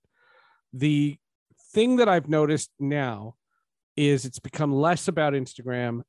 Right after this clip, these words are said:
and more about TikTok. And it's been much more about the group chats. But Apple has, you know, evolved where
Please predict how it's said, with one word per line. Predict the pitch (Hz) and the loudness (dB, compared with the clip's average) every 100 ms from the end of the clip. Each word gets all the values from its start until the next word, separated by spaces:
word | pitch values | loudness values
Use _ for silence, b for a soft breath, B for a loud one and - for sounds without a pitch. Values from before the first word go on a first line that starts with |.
| _ | _
and | 123 113 117 | -8 -6 -4
more | 117 135 151 165 147 | -2 0 2 0 -2
about | 117 120 117 110 110 _ _ _ | -4 -2 -2 -2 -6 _ _ _
TikTok. | - - 202 220 - _ _ _ _ _ _ _ _ - | -10 -6 -4 -6 -10 _ _ _ _ _ _ _ _ -6
And | 139 | -4
it's | 135 - | -4 -6
been | - 127 | -6 -4
much | 120 143 175 165 - | -4 0 0 -2 -4
more | 156 143 | -2 0
about | 127 127 120 | 0 -2 -4
the | 110 | -8
group | 123 131 127 | -8 -8 -8
chats. | - - 110 - - - - | -12 -14 -14 -16 -20 -18 -10
But | 123 - _ | -10 -12 _
Apple | 147 165 180 180 | -4 -2 0 0
has, | 143 151 139 123 - _ | 0 0 0 -6 -16 _
you | 147 | -8
know, | 127 120 | -6 -4
evolved | 127 117 151 143 123 117 123 | -4 -2 0 2 0 -4 -6
where | 117 120 120 | -2 -2 -2